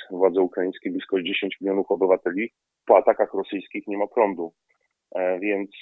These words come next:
y, mm, wszyscy chcielibyśmy, żeby ta wojna skończyła się jak najszybciej, żeby ten konflikt sko-, skończył się jak najszybciej, ale żeby tak się stało, Ukraińcy wcześniej, e, muszą odnieść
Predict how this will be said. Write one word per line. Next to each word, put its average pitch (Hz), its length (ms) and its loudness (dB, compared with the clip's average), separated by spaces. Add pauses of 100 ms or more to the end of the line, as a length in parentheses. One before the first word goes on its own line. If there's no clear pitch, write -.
(140)
y, 104 300 -2 (600)
mm, 104 1120 -8 (100)
wszyscy - 280 -2
chcielibyśmy, 113 520 -6
żeby 110 180 -4
ta 107 120 0
wojna 101 380 4 (460)
skończyła 98 400 -6
się 98 240 -6
jak 98 180 0
najszybciej, 98 520 -6
żeby 87 140 -10
ten 92 140 -6
konflikt 95 440 -8
sko-, - 260 -12
skończył 98 340 -8
się - 120 -4
jak 87 80 -6
najszybciej, 98 540 -6 (460)
ale 98 180 0
żeby 104 200 -2
tak 104 160 0
się - 180 -12
stało, 101 400 4 (380)
Ukraińcy 101 480 -2
wcześniej, 101 580 -4 (420)
e, 87 180 -6
muszą 92 380 -4
odnieść 92 640 -4